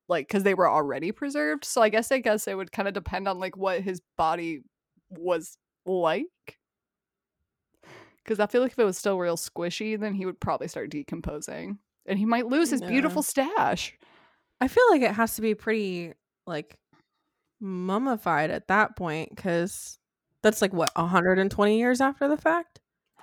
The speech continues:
Speaker 1: And also, I feel like for hair to, like, stay like that, like, I feel like we rarely find bodies that, like,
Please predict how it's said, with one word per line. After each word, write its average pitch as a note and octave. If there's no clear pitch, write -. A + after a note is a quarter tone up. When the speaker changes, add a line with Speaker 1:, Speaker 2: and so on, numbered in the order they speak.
Speaker 1:
And D#4
also, E4
I D#4+
feel D4
like D4
for A3+
hair G3
to, G#3+
like, F#3
stay A#3
like D4+
that, E4
like, C#4
I C4+
feel E4
like F4
we C#4
rarely G#3+
find G3+
bodies F3+
that, E3+
like, D3